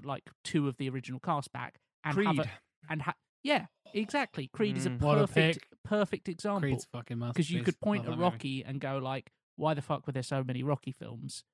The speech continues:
Speaker 1: But then Creed comes along, is a great film,
Speaker 2: Yeah.
Speaker 1: is,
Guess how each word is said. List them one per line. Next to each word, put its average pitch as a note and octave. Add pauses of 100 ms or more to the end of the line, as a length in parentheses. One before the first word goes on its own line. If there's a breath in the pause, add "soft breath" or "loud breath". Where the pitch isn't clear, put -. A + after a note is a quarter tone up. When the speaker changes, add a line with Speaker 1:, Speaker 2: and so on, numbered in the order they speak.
(120)
Speaker 1:
But D#3+
then D3+
Creed G3
comes C#3+
along, C3+ (100)
is C#3+
a C#3
great F#3
film, C3
Speaker 2:
Yeah. C3 (160)
Speaker 1:
is, C3+